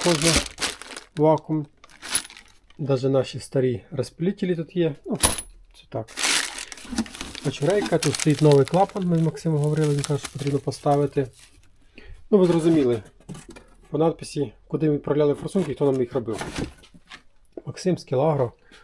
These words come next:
є канал на Ютубі. А, і так заїхали в Лантех, у нас тут дилер один, то замовили всі ці резинки, колечки. Тоже недешеве задоволення, шість таких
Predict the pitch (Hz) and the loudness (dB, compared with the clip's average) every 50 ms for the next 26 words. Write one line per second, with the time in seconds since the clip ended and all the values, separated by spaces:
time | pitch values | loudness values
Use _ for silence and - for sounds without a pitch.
0 | - - _ - 127 120 - 135 139 160 160 147 135 131 120 - 139 123 113 117 | -20 -20 _ -2 -2 0 2 2 4 4 4 4 4 2 0 0 -2 -2 -2 -4
1 | 107 - _ _ _ _ - - - - - - - - - - - - - - | -6 -6 _ _ _ _ -16 -14 -14 -14 -16 -20 -18 -18 -18 -16 -14 -14 -14 -14
2 | - - - - - - - _ _ _ - _ - - 147 143 175 156 - 175 | -14 -16 -18 -18 -18 -20 -20 _ _ _ -20 _ -2 0 0 0 0 2 2 2
3 | 151 135 127 139 151 165 160 - - 143 139 139 120 110 139 143 135 - - 190 | 2 2 2 0 2 2 2 2 0 0 2 2 0 0 0 0 -2 0 0 0
4 | 190 180 - - - - _ - - 110 - - 123 120 113 123 117 120 120 123 | 0 0 0 -8 -20 -20 _ -16 -14 -14 -14 -14 -16 -12 -10 -8 -6 -6 -6 -8
5 | - - - - _ _ - 135 123 123 120 113 - - - - - - - - | -10 -16 -20 -20 _ _ -14 -14 -10 -10 -10 -12 -12 -18 -20 -20 -20 -20 -20 -20
6 | _ _ _ - - 139 123 127 139 147 143 139 135 131 - - - - - 143 | _ _ _ -4 -2 -2 0 0 0 2 2 0 0 -2 -6 -8 -12 -6 -4 -2
7 | 151 156 180 190 175 - - 240 202 - - _ _ _ _ _ _ _ - _ | 0 0 0 -2 -2 -4 -2 -2 -2 -2 -6 _ _ _ _ _ _ _ -20 _
8 | - - - - - - 151 160 190 175 - - - 151 139 - - - - _ | -20 -18 -18 -18 -12 -6 0 0 0 0 -2 -6 -10 -10 -10 -10 -12 -20 -20 _
9 | _ _ _ _ _ _ _ _ _ _ _ _ _ - 170 127 127 131 120 95 | _ _ _ _ _ _ _ _ _ _ _ _ _ -4 -4 -2 0 -2 -4 -4
10 | - _ _ _ _ _ _ - - 170 180 190 190 - - 143 131 123 120 139 | -8 _ _ _ _ _ _ -2 4 4 6 6 4 4 4 4 4 4 4 4
11 | 151 185 202 180 156 147 131 120 - - 180 165 - - 147 - - 156 139 - | 4 4 4 4 4 2 0 -4 -4 -4 -4 -4 -4 -4 -8 -8 -6 -10 -10 -10
12 | - - _ | -14 -20 _